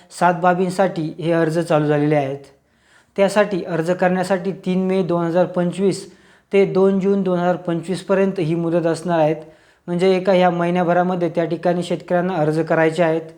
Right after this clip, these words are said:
हे अर्ज ऑनलाईन पद्धतीने शेतकऱ्यांना करायचे आहेत. म्हणजे मोबाईल ॲपच्या माध्यमातून किंवा ऑनलाईन त्या ठिकाणी संकेतस्थळावरती जाऊन आपण अर्ज करावायचा आहे. म्हणजे महा बी एम एस या जे काही ॲप्लिकेशन आहे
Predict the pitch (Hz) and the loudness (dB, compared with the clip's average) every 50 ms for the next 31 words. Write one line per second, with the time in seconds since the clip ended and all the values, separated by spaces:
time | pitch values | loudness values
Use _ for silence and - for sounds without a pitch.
0 | _ _ _ _ _ _ _ _ _ _ 208 208 208 208 214 208 190 233 233 196 | _ _ _ _ _ _ _ _ _ _ 4 6 6 6 6 4 2 0 2 2
1 | 180 185 190 196 196 196 190 214 202 202 196 196 202 202 - - 185 185 - 190 | 2 2 2 0 0 0 -2 -2 -2 -2 -2 -2 -4 -4 -4 -6 -8 -6 -4 -2
2 | 185 180 185 180 180 180 180 180 175 175 170 190 180 165 165 170 165 - - - | -2 0 -2 0 0 2 2 2 2 2 2 0 0 2 0 -2 -4 -6 -14 -20
3 | - _ _ _ _ _ _ _ _ 175 170 170 190 196 202 214 208 202 175 175 | -20 _ _ _ _ _ _ _ _ -4 0 2 4 4 4 2 0 0 0 2
4 | 180 180 185 190 190 196 214 - 202 175 175 175 175 - 202 185 185 185 180 175 | 2 2 2 2 2 2 0 0 0 0 0 0 0 -2 0 2 2 0 0 0
5 | 190 196 202 208 202 - 156 165 175 - - - _ _ _ - 196 202 202 208 | 0 0 0 0 0 -2 -4 -6 -6 -10 -16 -20 _ _ _ -2 0 2 4 4
6 | 202 208 208 220 214 - - - - _ _ _ - 180 185 196 196 208 208 202 | 4 2 2 0 -2 -6 -10 -18 -20 _ _ _ -4 -2 0 4 4 4 4 4
7 | 180 165 - - - - 175 175 165 185 180 196 190 185 190 196 196 196 202 190 | 2 -2 -6 -8 -4 -2 -2 0 0 -2 -2 -2 -2 0 0 0 0 0 0 -2
8 | 185 185 - 180 165 165 185 175 - 208 190 185 190 196 190 196 196 180 202 196 | -4 -4 -6 -4 -2 -2 -2 -2 0 2 2 4 4 4 2 0 0 2 2 2
9 | 180 160 156 160 156 160 185 175 170 170 165 160 175 160 175 165 165 165 165 165 | 2 2 -2 -4 -4 -2 -2 0 0 0 0 0 0 0 0 0 2 2 2 0
10 | 165 160 175 175 156 147 151 156 - - - - - _ _ _ _ _ _ _ | 0 0 0 0 0 0 -2 -6 -10 -16 -20 -20 -20 _ _ _ _ _ _ _
11 | _ _ 170 170 165 190 202 208 190 190 185 180 180 190 196 190 - - - 170 | _ _ -6 0 2 4 4 4 4 2 0 2 2 2 0 0 -4 -10 -10 -6
12 | 156 185 185 185 185 185 190 185 175 - - - - 208 170 170 175 175 175 180 | -4 0 2 2 2 2 2 0 0 -2 -4 -8 -12 -4 0 4 4 6 4 4
13 | 185 - - - - - _ _ _ _ _ _ _ _ 147 165 175 180 202 208 | 2 0 -4 -10 -18 -20 _ _ _ _ _ _ _ _ -4 -4 0 2 4 4
14 | 185 170 165 - 185 180 185 202 196 - 214 202 190 165 143 | 4 2 2 0 -2 0 0 0 0 0 0 0 0 0 -2